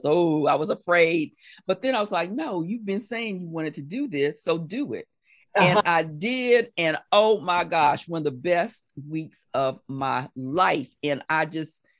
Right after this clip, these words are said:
Speaker 1: you know, it just, I had this epiphany while I was walking around those beautiful cobblestone streets.
Speaker 2: Yeah.
Speaker 1: Like, "Why have you denied yourself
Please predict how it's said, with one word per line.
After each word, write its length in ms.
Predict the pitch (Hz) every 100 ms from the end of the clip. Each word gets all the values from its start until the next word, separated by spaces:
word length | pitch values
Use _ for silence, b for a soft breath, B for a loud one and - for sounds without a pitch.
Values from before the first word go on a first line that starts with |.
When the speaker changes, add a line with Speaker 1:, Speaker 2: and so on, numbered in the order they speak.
| _
Speaker 1:
you 100 | 196
know, 140 | 175 151
it 140 | 170
just, 280 | 160 165 156 -
I 60 |
had 200 | 180 175
this 140 | 147 -
epiphany 400 | 139 - 269 170
while 240 | 156 143
I 120 | 139
was 220 | 135 131 127
walking 360 | 147 170 165
around 380 | 160 165 156 151
those 180 | 139 147
beautiful 440 | 135 175 185 175
cobblestone 640 | - 160 147 208 - 147 139
streets. 540 | - 262 240 - - _ B B B
Speaker 2:
Yeah. 220 | - 180
Speaker 1:
Like, 400 | 175 156 147 107 _ _ _
"Why 300 | 139 185 247
have 220 | 285 220 175
you 160 | 170
denied 680 | 139 135 127 139 147 170 147
yourself 460 | 120 123 - 127